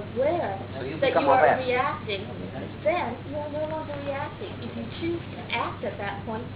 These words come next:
Speaker 1: it is an action. A reaction
Speaker 2: Yeah.
Speaker 1: can only occur
Speaker 2: When you're
Speaker 1: if
Speaker 2: not aware of it.
Speaker 1: it's an impulse, if you are not having
Speaker 2: Correct.
Speaker 1: control. So
Speaker 2: Right.
Speaker 1: the once you realize, "Whoops, I'm really reacting on
Speaker 2: Yeah.
Speaker 1: this,"
Speaker 2: Right.
Speaker 1: which comes over awareness, that nishta and the knowledge
Speaker 2: Right.
Speaker 1: is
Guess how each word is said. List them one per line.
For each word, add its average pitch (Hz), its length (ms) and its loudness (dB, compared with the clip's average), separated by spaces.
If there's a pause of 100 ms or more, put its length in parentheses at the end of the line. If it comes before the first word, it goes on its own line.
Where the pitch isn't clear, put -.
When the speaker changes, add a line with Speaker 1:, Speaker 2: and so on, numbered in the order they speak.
Speaker 1:
it 269 60 -6
is 277 180 -6
an 240 160 -4
action. 233 480 -2 (380)
A 240 80 4
reaction 226 800 -2
Speaker 2:
Yeah. - 420 -10
Speaker 1:
can 233 220 -4
only 294 320 0
occur 240 580 -2
Speaker 2:
When - 600 -10
you're - 80 -2
Speaker 1:
if 302 160 6
Speaker 2:
not - 80 -2
aware - 180 -6
of - 160 -6
it. 294 60 -2
Speaker 1:
it's 294 100 -6
an 294 60 -6 (100)
impulse, 311 320 -4 (220)
if 262 160 -2
you 254 160 2
are 240 160 0
not 262 200 -4 (120)
having 254 320 -4
Speaker 2:
Correct. 233 260 -4
Speaker 1:
control. 269 220 4
So - 180 -6 (220)
Speaker 2:
Right. 107 140 -2
Speaker 1:
the 269 60 -4
once 330 280 0
you 277 80 -6
realize, 269 240 2 (100)
"Whoops, - 240 -6 (160)
I'm 220 180 -2
really 277 280 4
reacting 240 580 0
on 185 220 -6
Speaker 2:
Yeah. - 20 -4
Speaker 1:
this," 196 160 -2 (300)
Speaker 2:
Right. - 180 -8 (300)
Speaker 1:
which 415 240 0
comes 392 240 -2
over 302 220 0 (180)
awareness, 262 440 0
that 254 200 -2
nishta 285 400 -4
and 220 160 -2
the 208 60 -4
knowledge 208 420 -2
Speaker 2:
Right. 233 160 -4
Speaker 1:
is - 140 -6